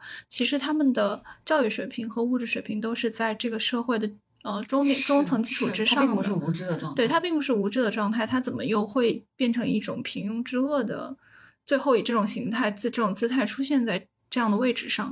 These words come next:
Speaker 1: 呢？
Speaker 2: 嗯，我，我想就从我自己的角度来出发吧。
Speaker 1: 嗯，嗯。
Speaker 2: 嗯，我觉得一个是，嗯，本身，嗯，自我反思的能力还是不够。
Speaker 1: 嗯。
Speaker 2: 嗯，就像我当时，我可能抵制自我反思这件事情，
Speaker 1: 嗯。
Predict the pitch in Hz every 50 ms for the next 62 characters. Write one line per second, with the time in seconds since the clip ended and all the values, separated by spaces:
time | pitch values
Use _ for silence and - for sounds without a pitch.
0 | - 247 277 269 285 277 - _ - 185 175 175 170 170 - - - 185 220 233
1 | - 214 233 - 175 175 - 233 220 202 208 202 190 156 135 - 208 185 147 131
2 | 127 123 113 120 131 127 - - _ _ _ _ _ _ - - 110 - - 143
3 | 143 - - - - - - - 254 262 135 226 233 233 220 214 - 220 214 208
4 | 202 - - - - 175 180 175 170 165 160 156 160 165 170 170 - - - -
5 | 170 170 160 165 170 170 202 208 208 202 196 175 - - - 160 156 220 233 220
6 | - - 214 202 175 165 170 - - 156 160 175 170 170 165 165 - 160 143 143
7 | - - 202 202 208 208 208 196 - - - 165 156 151 151 143 135 131 127 -
8 | - 233 170 170 170 175 180 - - - - - - - 202 196 185 165 139 123
9 | - - 156 147 139 151 170 175 165 156 143 - - 170 165 123 120 - - 180
10 | - - - _ _ _ _ - 247 220 214 208 214 220 220 - _ _ 175 175
11 | 170 175 175 - _ - 202 196 202 175 160 156 170 180 185 - - 170 170 165
12 | - 170 165 180 202 202 - - - - - - - - 208 208 185 - - -
13 | 123 - - 170 165 - - - - - - - - - _ - - - - 226
14 | 220 220 214 208 202 - 170 -